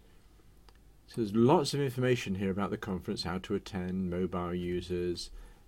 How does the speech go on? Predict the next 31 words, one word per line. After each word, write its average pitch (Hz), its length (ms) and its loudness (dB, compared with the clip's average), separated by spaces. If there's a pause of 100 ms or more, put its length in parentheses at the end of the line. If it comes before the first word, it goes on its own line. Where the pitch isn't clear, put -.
(120)
um, 87 640 -6 (580)
links 98 260 -2
to 95 100 -8
download 95 440 0
the 90 60 -4
mobile 90 400 0
app 85 220 -4 (280)
is - 200 -10 (100)
here. 87 360 -4 (640)
Uh, 85 140 -8 (240)
that's 117 240 -10
useful, 80 400 -10
I 87 80 -12
hadn't 92 180 -6
noticed 90 360 -6
that - 160 -12
before. 87 400 -8 (720)
Um, 101 500 2 (160)
the 98 100 -8
schedule 110 680 2
now, 117 540 2 (2250)
I 185 60 -6
think 226 260 4
at 202 80 4
the 147 80 0
moment 135 560 4
this 120 220 0
is 120 260 4
actually 107 480 -2
Australian 107 640 2
time. 82 540 -12